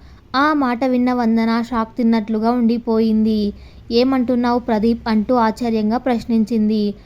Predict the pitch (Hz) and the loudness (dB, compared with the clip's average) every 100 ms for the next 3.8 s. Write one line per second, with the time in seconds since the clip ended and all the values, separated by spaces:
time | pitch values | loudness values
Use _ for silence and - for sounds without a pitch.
0 | - - 214 220 233 247 226 220 214 214 | -20 -10 0 2 2 2 2 2 0 -2
1 | 214 - - - 269 311 311 233 247 233 | -4 -12 -16 -4 -2 -2 -2 0 0 -2
2 | 214 202 240 - 226 233 220 226 220 220 | -2 0 -2 -2 -4 -2 0 0 0 0
3 | 214 214 214 233 233 214 208 208 | 0 2 2 2 2 2 2 0